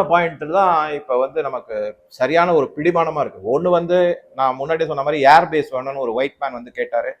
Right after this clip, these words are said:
நான் முடியாதுன்னு சொல்லிட்டேன், அதனால உன்னை எலெக்ஷன்ல பாத்துக்கிறேன்ட்டாரு அப்படின்னு சொன்னா. அது ஒண்ணு. ஏர் பேஸ் வந்தா பயங்கர பிரச்சனை, இல்ல சைனாவுக்கும் பிரச்சனை, இந்தியாவுக்கும் பிரச்சனை. அடுத்ததா அவங்க சொன்ன முக்கியமான விஷயம் என்னன்னா, ஒரு சில கிறிஸ்துவர்களை வந்து கிளப்பி விட்டு அவங்கள ஒரு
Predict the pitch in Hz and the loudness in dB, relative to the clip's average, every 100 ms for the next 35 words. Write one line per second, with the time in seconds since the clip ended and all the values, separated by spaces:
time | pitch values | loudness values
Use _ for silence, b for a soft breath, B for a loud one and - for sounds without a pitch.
0 | _ 120 123 147 151 147 127 120 135 123 | _ -6 2 6 6 2 -4 -4 -4 -4
1 | 127 127 113 117 135 123 117 123 123 113 | -4 -4 -2 -2 -4 -4 -4 -4 -4 -10
2 | 110 104 104 98 - - - 110 104 98 | -8 -10 -10 -14 -20 -10 -6 -6 -8 -14
3 | _ _ _ 107 135 139 147 131 139 165 | _ _ _ 4 4 6 4 4 6 4
4 | 156 - - _ _ 107 139 165 175 143 | 4 -4 -18 _ _ 2 4 4 2 0
5 | 156 143 123 127 107 101 - - 131 147 | 0 0 2 2 0 -2 -8 0 2 4
6 | 170 202 175 185 214 156 151 151 147 113 | 2 2 2 2 0 4 4 4 0 -4
7 | 101 - _ _ _ _ _ - 170 233 | -6 -16 _ _ _ _ _ 2 6 6
8 | 262 254 220 190 170 165 160 143 139 175 | 8 8 8 6 0 -2 -4 -6 -6 -2
9 | 175 156 143 143 123 135 151 _ _ 170 | 0 0 -4 -6 -6 -8 -10 _ _ 2
10 | 196 196 175 165 - 226 - 269 240 202 | 4 4 4 2 -2 -8 -2 2 4 4
11 | 175 156 156 175 175 156 175 165 139 139 | 2 2 0 -4 0 2 2 0 -4 -2
12 | 160 143 160 151 143 | 0 0 0 -2 -2